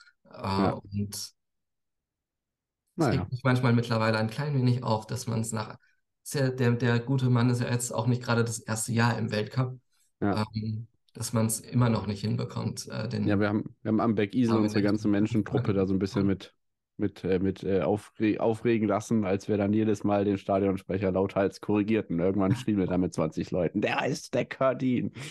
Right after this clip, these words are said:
Speaker 1: Ja,
Speaker 2: So,
Speaker 1: gut.
Speaker 2: kommen wir zum, äh, Herren, äh, und Damen natürlich auch Zusammenwettbewerb, also Mixteam noch eine Normalschanze. Auch hier,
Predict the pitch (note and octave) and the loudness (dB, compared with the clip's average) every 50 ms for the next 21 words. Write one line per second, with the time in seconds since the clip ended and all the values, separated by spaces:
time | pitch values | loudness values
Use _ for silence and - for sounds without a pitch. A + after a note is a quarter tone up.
0 | - - _ - - A2 A#2+ - D3 A2 F2+ - - D3+ D#3+ F3 E3+ D#3+ D3+ - | -16 -20 _ -10 -8 -6 -4 0 0 0 0 0 0 0 2 4 2 2 2 -2
1 | _ - - D#3+ D#3+ D#3 D#3 D#3 D3+ - - F2 D#2+ A2+ A#2 A#2 C#3 D3+ D3+ D#3 | _ -2 0 2 4 4 4 4 4 2 0 0 0 0 0 2 2 2 2 4
2 | D3 C#3 C3 - - G2 G#2+ A2 G#2+ G#2 G2 F2 - - - A#2+ A2+ A2+ - C3+ | 2 2 2 0 -2 0 0 2 2 0 0 -2 -4 -4 -2 0 0 0 0 0
3 | D3 E3 D#3 C#3+ C#3 C3+ C3 B2+ - C3+ B2+ C3 B2+ B2+ G2+ A2+ A2+ - - B2+ | 2 2 4 4 4 2 2 0 0 0 2 2 0 2 0 -2 -2 -2 0 0
4 | C#3 D#3+ D#3 B2 G2+ F#2 - - F#2 F#2+ G2+ A2+ A#2+ G#2 G#2+ A2 G#2 A2 A#2 A2+ | 2 2 4 4 2 2 2 2 2 2 2 2 2 2 2 2 2 2 2 0
5 | - - - - A2 G#2 G2+ G2+ G2 G2+ G2 G2 G2 G2 F#2+ G2+ G#2+ - A2+ A2 | -2 -6 -2 0 2 2 2 0 0 0 0 0 2 2 2 0 0 0 0 0
6 | A#2 - A#2 G2+ F#2+ - C3 C#3 C#3+ D3 | 0 0 0 0 0 0 2 2 2 2